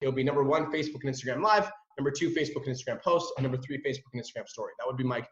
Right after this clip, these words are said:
my three orders of importance, all right? So guys, let's summarize on what it takes to become a content creation machine, all right? So a lot of people ask me all the time, they're like, "Brian, how do you pump out five episodes a week?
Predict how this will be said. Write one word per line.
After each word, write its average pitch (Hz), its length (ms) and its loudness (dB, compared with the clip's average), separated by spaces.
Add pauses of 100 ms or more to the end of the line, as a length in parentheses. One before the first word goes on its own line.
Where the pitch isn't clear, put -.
(100)
my 123 80 -4
three 131 280 -2
orders 120 280 0
of 117 80 -4
importance, - 640 -10 (120)
all 147 60 6
right? 226 120 4 (560)
So 196 120 4
guys, 226 440 6 (180)
let's 190 360 6
summarize 185 800 6
on 147 220 4
what 208 160 8
it 196 80 2
takes 196 260 6
to 180 100 -6
become 185 280 0
a 160 40 2
content 165 560 0
creation 147 540 -2
machine, 127 460 -4 (280)
all 110 60 -4
right? 180 160 4 (320)
So - 140 -2
a - 20 4
lot 185 160 6
of 202 60 2
people 202 180 4
ask 180 280 6
me 165 60 4
all 156 120 6
the 151 120 0
time, 156 140 2
they're - 80 2
like, - 220 -6
"Brian, 202 260 4
how - 160 -4
do 202 80 0
you 208 120 -2
pump 190 220 -2
out 165 160 0
five 175 160 0
episodes 160 380 -6
a 156 40 -10
week? 160 220 -8